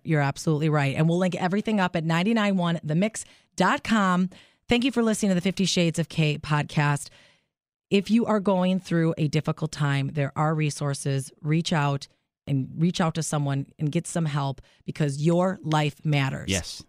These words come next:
Speaker 2: The National Suicide Prevention Lifeline number is one eight hundred two seven three talk. It's one eight hundred two seven three eight two five five. Or you can just text hello to seven four one seven four one and just text with somebody back and forth. They'll be
Speaker 1: Thank
Speaker 2: glad
Speaker 1: you,
Speaker 2: to talk to you.
Speaker 1: Riggs.
Speaker 2: Thank you, Elizabeth. Appreciate you having the convo.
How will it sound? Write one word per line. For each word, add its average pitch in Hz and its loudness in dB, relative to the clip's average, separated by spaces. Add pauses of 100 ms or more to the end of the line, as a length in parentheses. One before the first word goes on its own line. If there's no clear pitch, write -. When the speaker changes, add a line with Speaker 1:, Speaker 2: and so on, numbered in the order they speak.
Speaker 2:
The 104 -2
National 113 -2
Suicide 107 -2
Prevention 98 0
Lifeline 98 0
number 95 0
is 85 -4
one 110 0
eight 104 -6
hundred 107 -2
two 113 -4
seven 101 -4
three 98 -4
talk. - -8
It's - -14
one 110 2
eight 107 -4
hundred 107 0
two 113 -2
seven 98 -2
three 87 -2 (440)
eight 120 0
two - -2
five 90 -2
five. 78 -2
Or 113 0
you 104 -2
can 104 -2
just 98 -4
text - -4 (380)
hello 123 -2 (480)
to 98 0
seven 104 0
four 107 0
one 101 0
seven 98 0
four 95 -2
one 90 -2
and 87 -2
just 87 -6
text - -4
with 90 -4
somebody 80 -4
back 95 -4
and 95 -2
forth. 85 -6 (280)
They'll 95 -6
be 95 2
Speaker 1:
Thank - 4
Speaker 2:
glad 90 2
Speaker 1:
you, 156 0
Speaker 2:
to 139 2
talk 90 4
to - 0
you. - -2
Speaker 1:
Riggs. 87 -6 (180)
Speaker 2:
Thank 139 -2
you, 170 0
Elizabeth. 107 -2
Appreciate - -4
you 127 -4
having 123 -2
the 120 -2
convo. 104 -2